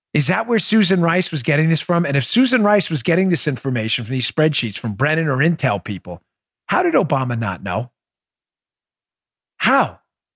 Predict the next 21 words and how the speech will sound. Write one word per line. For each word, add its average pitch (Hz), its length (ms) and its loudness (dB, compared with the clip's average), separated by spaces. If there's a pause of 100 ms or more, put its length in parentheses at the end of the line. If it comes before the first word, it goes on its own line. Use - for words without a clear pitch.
(120)
She 247 140 2
was 254 160 4
his 202 160 -2
national 240 400 2
security 247 440 0
advisor. 135 380 -4 (460)
Keep 294 160 2
in 277 80 4
mind, 302 160 2
she's 196 160 -6
not 311 140 4
a 277 40 0
law 240 200 4
enforcement 156 460 -2
official. - 380 -10 (560)
She's 233 220 0
not 311 160 4
even 285 180 2
an 226 140 4
intelligence 233 560 0
official. 107 340 -8